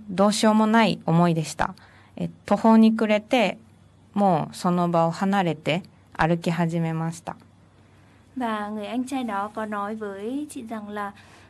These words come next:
Speaker 2: ừ, chú Kuya kia bị say rượu và bản thân có thể sẽ bị, à, và bản thân bị đánh. Nên, à, lúc đó thì chị chẳng biết phải làm thế nào, bế tóc và rời khỏi chỗ đó, chị bắt đầu đi bộ.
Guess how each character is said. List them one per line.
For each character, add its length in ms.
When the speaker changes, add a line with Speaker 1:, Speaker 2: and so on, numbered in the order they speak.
Speaker 2:
ừ, 60
chú 220
Kuya 340
kia 100
bị 160
say 260
rượu 240
và 440
bản 180
thân 420
có 120
thể 160
sẽ 140
bị, 120
à, 200
và 120
bản 180
thân 160
bị 80
đánh. 380
Nên, 480
à, 300
lúc 200
đó 280
thì 180
chị 180
chẳng 200
biết 160
phải 120
làm 200
thế 120
nào, 460
bế 300
tóc 180
và 360
rời 180
khỏi 240
chỗ 140
đó, 340
chị 100
bắt 160
đầu 140
đi 140
bộ. 280